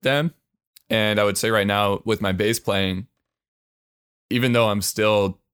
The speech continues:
definitely an amateur, like, I've only been playing for, like, consistently for, like, seven, eight, eight months, maybe nine now. Uh, but this week I've done one week of very strategic, uh, planned out practice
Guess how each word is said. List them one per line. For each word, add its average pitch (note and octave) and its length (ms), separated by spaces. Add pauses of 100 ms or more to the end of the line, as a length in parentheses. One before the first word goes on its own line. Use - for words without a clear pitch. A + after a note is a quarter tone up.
(720)
definitely G#2 520
an F#2+ 80
amateur, G#2 380
like, G2 160
I've G#2 80
only G2+ 160
been G2 140
playing G2 280
for, F#2+ 100
like, F#2 220 (420)
consistently A2 640
for, F#2+ 160
like, F#2+ 200
seven, F#2+ 680
eight, G2 240 (280)
eight A2 160
months, A#2+ 500 (240)
maybe A#2 220
nine G#2 400
now. F#2+ 380
Uh, G#2 420 (920)
but C#3+ 360
this A#2+ 240
week A#2+ 360
I've G2 100
done A2 260
one A2+ 280
week G#2 320
of G2+ 180
very G#2+ 280
strategic, G2 800 (1080)
uh, G2 180
planned G#2 340
out G2 300
practice G#2+ 560